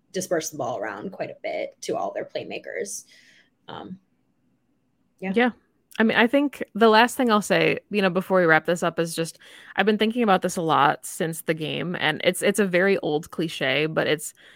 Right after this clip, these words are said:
Speaker 2: Jimmys and Joes, not X's and O's. And sometimes I feel like with the Packers, whether it's, you know, defensively or even offensively on Sunday, there's, like, a tendency to lean on your X's and O's and try to, to make your scheme,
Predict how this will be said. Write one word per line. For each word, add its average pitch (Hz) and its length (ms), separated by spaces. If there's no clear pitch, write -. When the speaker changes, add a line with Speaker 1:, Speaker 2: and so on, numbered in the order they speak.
Speaker 2:
Jimmys 190 360
and 185 140
Joes, 175 380
not 156 200
X's 170 340
and 165 100
O's. 214 460
And 185 140
sometimes 214 440
I 202 120
feel 170 280
like 156 460
with 185 200
the 180 80
Packers, 156 840
whether 180 300
it's, 151 220
you 175 80
know, 165 120
defensively 170 560
or 170 60
even 170 140
offensively 160 800
on 147 220
Sunday, 151 480
there's, 202 180
like, 185 160
a 190 60
tendency 196 560
to 185 80
lean 165 340
on 180 200
your 175 120
X's 175 320
and 165 120
O's 151 300
and 175 120
try 165 220
to, 160 160
to - 160
make 170 240
your 170 100
scheme, 165 640